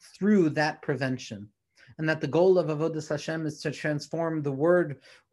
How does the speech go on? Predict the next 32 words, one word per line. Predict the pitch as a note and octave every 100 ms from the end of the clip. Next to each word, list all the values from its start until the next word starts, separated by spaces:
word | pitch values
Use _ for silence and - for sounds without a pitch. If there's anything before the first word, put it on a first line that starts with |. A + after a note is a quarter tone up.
| _
for | - D3+ C#3+ C3+
preventions, | - C3+ D#3 F3 - D3 C3+
which | C3+ C3+
is | C#3+ C3
menios, | C#3 C#3+ G3 G3 B2 - - - - _ _ _
into | F3 F3+ F#3
neimus, | E3 D#3 D#3+ F3 D3 A#2 - -
into | D#3 D3+ D3+ C3 B2+ - _ -
pleasantness. | F#3 F3 C3 A2+ G2+ G2 - - - _ _ _ _ -
It's | D#3 F3+
not | G3+ G3+
to | F3+ E3+
evade | D3 A#2+ D#3 D#3+ D#3 D3 C3 -
the | C3
distraction. | A#2+ A#2+ - C#3 A#2 - - A#2+
It's | B2 -
not | E3 E3
to | D#3+ D3
evade | B2 C3+ D3+ D3 C3+ B2+
the |
distortion, | B2 A#2+ - B2 B2 - F3+ G3+ - - _
but | D#3
rather | D#3 D#3 E3
to | E3 -
dig | D#3 C#3 B2
deep | E3+ F3+ -
down | E3+ D#3+ D3+
into | D3 F3 F3
the | D3
distortion | D3 C#3+ - F3 F3 D#3+ D3+
to | D3
reveal | C#3+ B2+ F3+ F#3 C#3+ C3+